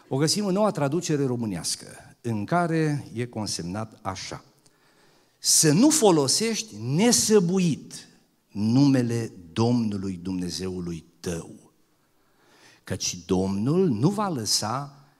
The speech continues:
nepedepsit pe cel ce va folosi nesăbuit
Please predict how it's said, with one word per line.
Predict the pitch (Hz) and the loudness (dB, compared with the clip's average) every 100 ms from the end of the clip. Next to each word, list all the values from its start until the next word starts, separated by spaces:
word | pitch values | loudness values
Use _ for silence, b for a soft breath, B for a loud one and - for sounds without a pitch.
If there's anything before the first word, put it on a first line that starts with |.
| b | b
nepedepsit | - 104 170 185 113 98 - - 170 | -6 0 0 0 -4 -6 -6 -6 -8
pe | - | -10
cel | 101 143 147 | -8 -4 -6
ce | 143 | -6
va | 110 107 | -6 -6
folosi | - 101 92 92 - 151 135 | -6 -8 -4 -4 -4 -4 -8
nesăbuit | 117 123 160 226 - 202 180 143 151 123 95 - | -6 0 4 4 4 4 2 2 0 -2 -4 -14